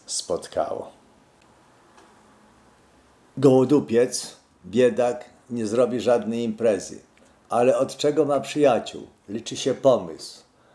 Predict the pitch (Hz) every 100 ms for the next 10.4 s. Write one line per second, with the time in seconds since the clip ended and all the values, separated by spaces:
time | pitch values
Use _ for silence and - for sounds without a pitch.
0 | _ _ _ 107 95 110 117 127 120 107
1 | 80 - 104 - 135 - - 101 - -
2 | - - - - 120 120 110 - 87 90
3 | 107 135 143 120 90 - 107 - 110 -
4 | 131 120 127 123 139 113 139 135 123 101
5 | - - - 98 135 190 - 139 - 131
6 | 127 113 123 110 110 117 127 131 131 135
7 | 110 110 110 127 113 131 127 - 151 139
8 | 107 95 98 143 165 156 135 117 117 110
9 | 101 - - 78 - _ - _ _ _
10 | _ 135 131